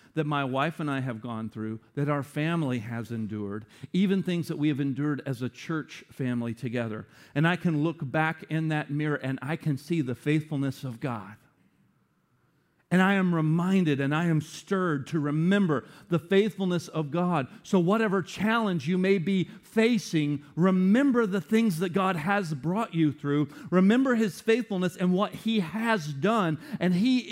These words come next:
is worth following. And for us to walk worthy of our calling, we have to trust in him and continue to move forward and not allow suffering to be the place where we just stop and give up hope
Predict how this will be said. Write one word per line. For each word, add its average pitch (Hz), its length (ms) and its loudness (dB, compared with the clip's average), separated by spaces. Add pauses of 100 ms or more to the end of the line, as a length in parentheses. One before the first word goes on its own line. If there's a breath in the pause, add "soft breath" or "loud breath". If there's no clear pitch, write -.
is 226 220 2
worth 202 760 0 (140 soft breath)
following. 180 840 0 (220 loud breath)
And 190 160 4
for 208 160 2
us 226 180 -4
to 233 140 0
walk 202 360 0
worthy 208 720 2
of 185 340 0
our 190 280 0
calling, 185 640 -2 (220 loud breath)
we 226 220 4
have 214 260 0
to 190 100 -2
trust - 640 -2
in 196 200 2
him 160 540 0 (280 loud breath)
and 185 280 0 (200 loud breath)
continue 202 640 2
to 160 80 0
move 160 300 0
forward 147 540 -2 (200 loud breath)
and 160 180 0
not 165 220 -4
allow 151 320 -2
suffering 139 560 -8
to 143 140 -8
be 127 420 -2 (180 soft breath)
the 127 120 -4
place 143 440 -4
where 135 120 -2
we 131 100 -2
just 123 240 -8
stop 123 300 -6
and 117 120 -10
give 110 160 -8
up 101 140 -10
hope - 300 -12